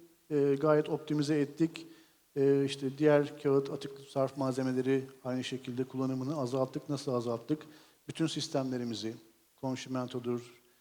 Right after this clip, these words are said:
teslim belgesidir, faturalarımızdır, e, takip formlarıdır. Hepsini sistemden, hiçbir şekilde kağıt kullanmadan hem müşterilerimize hem kendi içimizde kullanımı için, e, sistemi yarattık.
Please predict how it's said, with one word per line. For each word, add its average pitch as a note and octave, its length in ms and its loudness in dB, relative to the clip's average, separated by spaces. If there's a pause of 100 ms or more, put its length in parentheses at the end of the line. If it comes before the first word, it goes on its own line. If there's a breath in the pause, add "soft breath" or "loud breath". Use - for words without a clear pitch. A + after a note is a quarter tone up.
(300 soft breath)
teslim C3 440 0
belgesidir, A#2+ 840 -2 (100)
faturalarımızdır, A#2 1120 -4 (120)
e, A2+ 180 -4
takip A#2+ 460 -4
formlarıdır. A#2+ 560 -4
Hepsini D#3 480 -2 (640 loud breath)
sistemden, B2+ 720 -2 (140)
hiçbir E3 300 -4
şekilde C#3 360 -4
kağıt C3 260 -2
kullanmadan C#3 580 -2 (520 loud breath)
hem G3 160 2
müşterilerimize B2+ 680 0
hem E3 220 -2
kendi D#3 280 0
içimizde C3 540 -2 (400 loud breath)
kullanımı D#3+ 480 4
için, G#3 320 -2 (480)
e, D3 140 -4
sistemi D#3 420 0
yarattık. B2 420 0